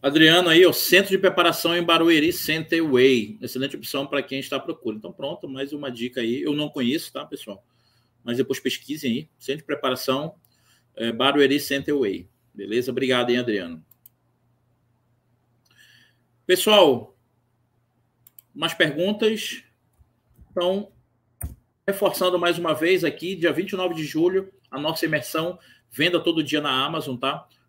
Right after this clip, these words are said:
Quarenta e sete reais. Então, a ideia é ajudar mesmo. Vão ser três horas aí de aula, mais de tr-, três horas de aula ao vivo, né?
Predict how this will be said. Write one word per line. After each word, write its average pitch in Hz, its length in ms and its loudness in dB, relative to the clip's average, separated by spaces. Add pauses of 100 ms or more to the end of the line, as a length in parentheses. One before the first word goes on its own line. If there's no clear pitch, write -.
(120)
Quarenta 165 340 -2
e 180 60 2
sete 165 320 -4
reais. 135 540 -4
Então, 131 340 -14
a 139 80 -4
ideia 135 280 2
é - 20 2
ajudar 147 360 0
mesmo. 147 360 -4 (240)
Vão 123 80 -12
ser 131 160 -4
três 165 420 4
horas 156 400 4
aí 143 160 2
de 139 140 -2
aula, 131 520 2 (140)
mais 160 220 -4
de 147 80 -18
tr-, - 280 -10
três 226 260 -2
horas 170 200 0
de 151 80 -4
aula 151 260 0
ao 131 140 0
vivo, 143 380 -6
né? 143 160 -10